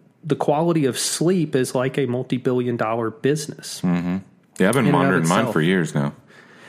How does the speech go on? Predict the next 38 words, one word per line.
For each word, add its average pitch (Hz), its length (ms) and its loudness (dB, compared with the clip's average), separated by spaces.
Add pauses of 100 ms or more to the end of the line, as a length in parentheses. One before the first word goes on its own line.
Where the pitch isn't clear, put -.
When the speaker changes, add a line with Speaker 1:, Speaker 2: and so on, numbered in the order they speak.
(120)
Speaker 1:
Yeah, 196 160 2
it, 170 180 2
it, 185 140 2
Speaker 2:
With 185 80 4
Speaker 1:
it's 175 80 2
Speaker 2:
my 160 80 2
phone. 78 400 0 (500)
Speaker 1:
Yeah. 175 160 2
Speaker 2:
However 101 340 2
limited 76 320 2
that 71 160 0
is, 69 220 -2
but - 260 -4
yeah. 80 200 0 (240)
Speaker 1:
Yeah, 240 140 2
it's 208 100 -2
a 196 60 2
real 175 200 2
thing. 147 640 -2
And, 131 500 0 (680)
um, 123 560 0
the, - 160 -2
you 156 80 2
know, 123 120 2
the 131 100 2
way 131 380 0
the 131 180 0
Apple 120 300 0
Watch 120 300 -4
works, 135 600 -4 (180)
you 123 80 -2
know, 107 240 -4 (180)
data 123 320 2
can 117 200 -2
be 120 180 0
written 117 460 -2
to 117 100 -8
HealthKit. 135 880 -4